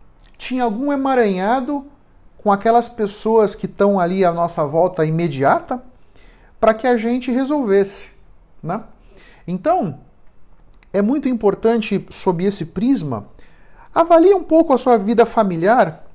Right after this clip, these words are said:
Como é que você gostaria, como é que ela é hoje? Como é que você gostaria que ela fosse, por exemplo, daqui a dez anos?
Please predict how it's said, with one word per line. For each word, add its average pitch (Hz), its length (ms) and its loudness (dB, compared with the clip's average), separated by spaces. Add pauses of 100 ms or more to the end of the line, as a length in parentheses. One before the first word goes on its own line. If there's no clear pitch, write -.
(200)
Como 403 180 -6
é 427 40 -2
que 415 80 -14
você 277 100 -4
gostaria, 220 680 2
como 202 200 0
é 294 60 2
que - 140 0
ela 233 140 6
é 208 60 6
hoje? 202 560 0 (320)
Como 415 200 0
é 440 40 2
que 339 120 -4
você 311 260 0
gostaria 233 480 2
que 226 120 0
ela 202 160 6
fosse, 220 640 2 (340)
por 214 140 4
exemplo, 208 480 2
daqui 196 200 -2
a 196 60 4
dez 180 320 0
anos? 190 560 -6